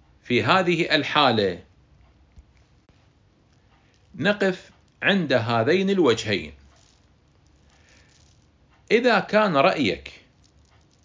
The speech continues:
أن هذين الوجهين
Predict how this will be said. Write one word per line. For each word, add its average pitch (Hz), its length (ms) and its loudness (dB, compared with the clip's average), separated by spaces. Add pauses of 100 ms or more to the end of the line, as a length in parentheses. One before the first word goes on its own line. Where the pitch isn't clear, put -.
(880)
أن 143 240 -2
هذين 131 540 -2
الوجهين 123 800 -2